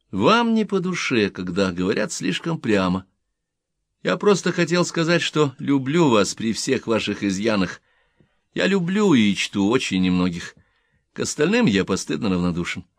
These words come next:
Но уж если я кого-то люблю, то ни я сам,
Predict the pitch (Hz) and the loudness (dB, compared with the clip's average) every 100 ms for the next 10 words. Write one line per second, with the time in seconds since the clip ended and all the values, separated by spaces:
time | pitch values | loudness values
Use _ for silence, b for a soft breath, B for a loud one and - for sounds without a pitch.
0 | _ _ _ _ _ _ _ 104 104 - | _ _ _ _ _ _ _ -2 0 0
1 | 117 131 - 110 104 113 98 95 113 98 | 2 2 2 2 2 0 0 0 0 -2
2 | 82 80 85 135 123 113 90 95 107 104 | -2 -2 0 -2 -4 -4 -2 0 2 2
3 | 120 139 - 110 135 | 2 0 -2 0 0